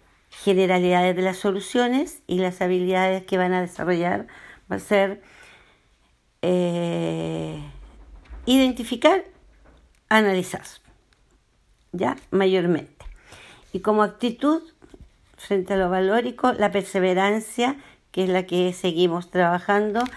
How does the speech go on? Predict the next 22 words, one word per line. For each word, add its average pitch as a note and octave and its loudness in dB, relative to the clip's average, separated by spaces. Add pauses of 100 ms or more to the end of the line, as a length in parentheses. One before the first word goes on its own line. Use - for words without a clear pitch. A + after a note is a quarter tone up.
(320)
en B3 0
conjunto A#3 0
con F#3 0
la F3+ 2
responsabilidad. F3 -2 (1600)
Vamos B3 2 (100)
a, F#3 2 (760)
a F#3 2
trabajar F#3 0
en G#3 -2
esta G3 -4
guía F#3 2 (1040)
una, F#3+ 2 (420)
un G3+ 2
análisis G#3+ 0
de G#3+ -2
una G3+ 0
situación F#3 -2
de G3 0
la F#3 0
vida F3+ 0
cotidiana G3 0